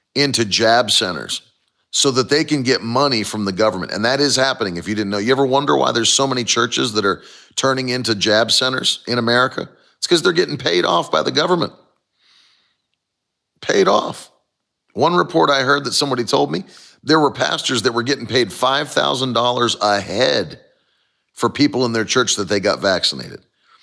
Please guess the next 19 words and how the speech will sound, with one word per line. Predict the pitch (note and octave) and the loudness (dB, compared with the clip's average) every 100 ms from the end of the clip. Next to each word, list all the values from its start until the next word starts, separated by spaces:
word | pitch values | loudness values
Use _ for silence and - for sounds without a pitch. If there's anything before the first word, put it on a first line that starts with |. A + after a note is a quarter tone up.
| _ - | _ -6
Let | |
me | E3+ | 0
tell | F#3 | 2
you | E3 | 2
something. | - G#2+ D2+ B1 _ _ _ _ _ _ _ _ _ _ _ _ _ _ _ _ _ _ _ - | 2 -2 -6 -14 _ _ _ _ _ _ _ _ _ _ _ _ _ _ _ _ _ _ _ -2
You'll | C#3 D#3 | 0 2
answer | D#3 - C3+ | 2 2 0
to | |
God | G2+ A#2+ C3 | 2 2 2
for | B2 F#2 | -2 -4
that. | C#2+ - - _ _ _ _ _ _ _ _ _ _ _ _ _ _ - | -4 -6 -12 _ _ _ _ _ _ _ _ _ _ _ _ _ _ -4
There's, | - - B2 A#2 | -2 0 -2 -2
you | C#3 | 0
know, | B2 | 0
it's | B2+ | 0
like | A2 | 0
somebody | C#3+ B2+ A#2 | -2 0 0
said | B2+ A2+ | 0 0
yesterday, | A#2+ C#3 - F2+ | 0 0 -2 -4